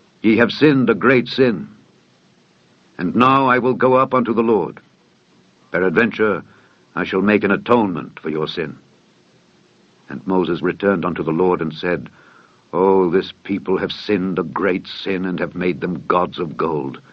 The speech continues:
Yet now, if thou wilt, forgive their sin. And if not, blot me, I pray thee,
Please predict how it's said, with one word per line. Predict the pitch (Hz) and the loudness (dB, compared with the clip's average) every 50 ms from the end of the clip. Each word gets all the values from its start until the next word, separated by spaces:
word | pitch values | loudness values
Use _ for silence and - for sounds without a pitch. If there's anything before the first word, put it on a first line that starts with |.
| _ _ _ _ _ _ _ _ _ _ _ _ _ _ _ _ _ _ | _ _ _ _ _ _ _ _ _ _ _ _ _ _ _ _ _ _
Yet | - 92 92 - | -2 -2 0 2
now, | 104 110 107 101 98 95 87 73 - - _ _ _ _ _ _ _ _ _ _ _ _ - | 2 2 2 2 0 -2 -2 -4 -6 -12 _ _ _ _ _ _ _ _ _ _ _ _ 0
if | 113 113 113 | 0 0 2
thou | - 107 101 95 | 2 2 4 4
wilt, | 92 92 92 80 69 - _ - - _ _ _ _ _ _ _ _ _ _ _ _ _ _ _ _ _ _ _ _ _ _ _ _ | 2 2 0 -2 -2 -6 _ -20 -20 _ _ _ _ _ _ _ _ _ _ _ _ _ _ _ _ _ _ _ _ _ _ _ _
forgive | - 95 90 73 90 90 - - | -2 -2 0 2 0 -2 -2 -2
their | - 71 69 69 | -4 -6 -6 -6
sin. | - - 82 69 65 - - _ _ _ _ _ _ _ _ _ _ _ _ _ _ _ _ _ _ _ _ _ _ _ _ _ - - - - | -8 -10 -10 -10 -12 -14 -20 _ _ _ _ _ _ _ _ _ _ _ _ _ _ _ _ _ _ _ _ _ _ _ _ _ -20 -20 -12 -8
And | 95 98 107 | -2 2 2
if | 117 113 113 | 2 2 4
not, | 113 117 117 120 117 - - - - _ _ _ _ _ _ _ _ _ _ _ _ _ _ | 2 2 2 0 -2 -10 -20 -20 -20 _ _ _ _ _ _ _ _ _ _ _ _ _ _
blot | 85 80 113 127 131 127 131 - | 0 4 6 6 6 4 0 -4
me, | 87 101 113 107 95 104 95 - | -2 0 0 2 2 2 0 0
I | 85 98 92 | -2 -2 -4
pray | - - 92 104 98 | -2 0 0 0 0
thee, | 87 - 90 82 73 | 0 0 -2 -4 -4